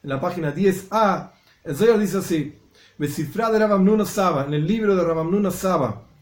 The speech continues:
Parish Yatir, explica mejor todavía. El Zohar está en el medio de una explicación de la realidad metafísica del universo, de Akol Yeshua Misgalgelak Beigula Kekadur.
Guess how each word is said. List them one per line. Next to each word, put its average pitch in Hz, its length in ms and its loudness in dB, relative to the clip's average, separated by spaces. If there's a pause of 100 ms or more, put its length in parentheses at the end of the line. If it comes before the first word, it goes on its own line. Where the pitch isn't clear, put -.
(300)
Parish 214 380 0
Yatir, 147 340 -2
explica 247 480 -2
mejor 240 300 0
todavía. 151 420 2
El 135 100 -6
Zohar 208 220 -2
está 196 140 -4
en 180 60 -2
el 175 80 -2
medio 233 220 0
de 214 60 -2
una 196 100 0
explicación 156 560 -4
de 190 80 0
la 151 120 -2
realidad 147 360 -2
metafísica 160 680 -4
del 139 100 -6
universo, 202 640 -2 (480)
de 156 140 0
Akol 240 440 4
Yeshua 226 420 -2
Misgalgelak 196 800 0
Beigula 165 560 0
Kekadur. 254 760 2